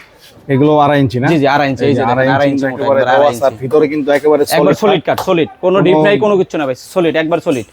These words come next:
Speaker 1: এই ডিজাইনটাও কিন্তু সুন্দর,
Speaker 2: এই যে
Speaker 1: যে
Speaker 2: দেখেন,
Speaker 1: নিচেও কিন্তু
Speaker 2: লেফট
Speaker 1: সেম
Speaker 2: সাইডে।
Speaker 1: ডিজাইন। উপরে কিন্তু সেম ডিজাইন আপনি
Speaker 2: জি,
Speaker 1: পেয়ে
Speaker 2: এই যে
Speaker 1: যাচ্ছেন।
Speaker 2: দেখেন এই।
Speaker 1: এই যে ডাবল রাশা কিন্তু আপনি পেয়ে যাচ্ছেন। তো চমৎকার ডিজাইনগুলো। আহ, এটাও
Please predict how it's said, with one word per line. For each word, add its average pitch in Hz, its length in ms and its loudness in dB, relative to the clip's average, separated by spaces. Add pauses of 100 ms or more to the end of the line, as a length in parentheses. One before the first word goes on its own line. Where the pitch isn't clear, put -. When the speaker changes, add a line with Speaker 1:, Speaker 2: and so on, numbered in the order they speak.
Speaker 1:
এই 143 160 0
ডিজাইনটাও 143 460 4
কিন্তু 147 180 2
সুন্দর, 151 280 0
Speaker 2:
এই 139 60 2
যে 123 40 2
Speaker 1:
যে 131 60 2
Speaker 2:
দেখেন, 139 120 2
Speaker 1:
নিচেও 156 240 2
কিন্তু 147 220 0
Speaker 2:
লেফট 156 120 -2
Speaker 1:
সেম 156 100 0
Speaker 2:
সাইডে। 156 160 2
Speaker 1:
ডিজাইন। 160 380 0 (600)
উপরে 151 340 2
কিন্তু 156 200 2
সেম 143 240 0
ডিজাইন 120 240 0
আপনি 123 140 -10
Speaker 2:
জি, 127 120 -4
Speaker 1:
পেয়ে 127 140 -2
Speaker 2:
এই 120 40 0
যে - 20 0
Speaker 1:
যাচ্ছেন। 135 200 -2
Speaker 2:
দেখেন 113 240 -8
এই। 107 80 -18 (400)
Speaker 1:
এই 127 120 0
যে 117 140 2
ডাবল 127 280 2
রাশা 135 220 -2
কিন্তু 135 180 0
আপনি 135 220 -4
পেয়ে 139 160 2
যাচ্ছেন। 151 240 -2 (720)
তো 135 100 -2
চমৎকার 135 460 0
ডিজাইনগুলো। 143 480 4
আহ, 139 360 2
এটাও 170 240 2